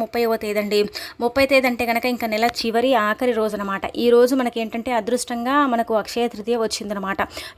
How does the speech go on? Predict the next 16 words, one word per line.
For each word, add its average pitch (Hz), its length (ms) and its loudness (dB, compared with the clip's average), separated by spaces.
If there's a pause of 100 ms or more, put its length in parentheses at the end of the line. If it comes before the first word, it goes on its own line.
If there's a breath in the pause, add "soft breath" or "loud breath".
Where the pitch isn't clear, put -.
(140)
ఎవరైతే 247 420 6
ఉదయాన్నే 254 380 4
లేచి 247 240 2
శుచిగా 247 260 0
స్నాన 233 220 0 (120)
కార్యక్రమాలు 233 420 -2
చేసుకొని 233 380 -2
ఇంటిని 226 280 -2
వాకిలి 220 260 -2
శుభ్రం 226 300 0
చేసుకొని 226 380 0
దీపారాధన 220 600 4
చేసుకుంటారో 226 520 2 (440 loud breath)
అలాంటి 233 340 4
వాళ్ళకి 240 320 4
ఏంటంటే 226 240 -4